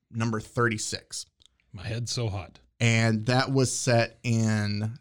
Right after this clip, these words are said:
Speaker 1: nineteen eighty-five. I think the issue was, basically, it's released in March,
Speaker 2: Okay.
Speaker 1: but it's the June.
Speaker 2: Yeah, sure,
Speaker 1: You
Speaker 2: sure.
Speaker 1: know how they do that a couple months out.
Speaker 2: Yeah.
Speaker 1: It's, uh, June of nineteen eighty-five is when he goes ahead and makes his first appearance. And what it is, is the first page is like a prologue.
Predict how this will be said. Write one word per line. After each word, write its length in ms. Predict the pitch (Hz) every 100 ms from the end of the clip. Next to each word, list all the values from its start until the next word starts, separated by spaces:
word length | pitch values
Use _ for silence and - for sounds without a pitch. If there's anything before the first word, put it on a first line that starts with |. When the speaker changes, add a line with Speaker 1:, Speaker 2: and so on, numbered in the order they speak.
| _
Speaker 1:
nineteen 360 | 120 127 - 139
eighty-five. 560 | 120 104 98 85 - -
I 60 |
think 280 | 120 139 113
the 300 | 127 117 110 107
issue 220 | 135 151
was, 200 | 139 - - _ _ _ _
basically, 480 | 147 147 165 165 151
it's 220 | 113 -
released 500 | 127 123 120 131 -
in 320 | 139 127 117 104
March, 600 | 113 110 120 - - - _ _
Speaker 2:
Okay. 160 | 107 101
Speaker 1:
but 100 | 139
it's 160 | 202 -
the 180 | 131 123
June. 760 | 117 127 123 123 117 113 113 117
Speaker 2:
Yeah, 140 | 101
sure, 180 | - 90
Speaker 1:
You 40 | -
Speaker 2:
sure. 100 | 143
Speaker 1:
know 80 |
how 60 | 113
they 140 | 110
do 100 | 107
that 80 | 110
a 20 |
couple 240 | 104 113 110
months 200 | 107 -
out. 200 | 107 - _ 101
Speaker 2:
Yeah. 100 | 85 - -
Speaker 1:
It's, 260 | 139 -
uh, 300 | 127 117 107 101 - _
June 260 | 127 127 147
of 60 | 139
nineteen 320 | 135 117 131
eighty-five 520 | 120 113 123 113 110
is 140 | 110 120
when 100 | 120
he 100 | 117
goes 360 | 113 117 113
ahead 280 | 107 110 107
and 160 | 110 110
makes 240 | 107 -
his 540 | 117 107 101 98 - - _
first 300 | 127 110 -
appearance. 460 | 123 147 107 92
And 80 | 110
what 140 | 127 127
it 100 | 123
is, 260 | 127 113
is 360 | 120 113 110 113
the 120 | 117
first 380 | - 147 147 -
page 380 | 147 139 120 117
is 80 | 113
like 140 | 107
a 40 | 104
prologue. 680 | - 156 135 107 65 -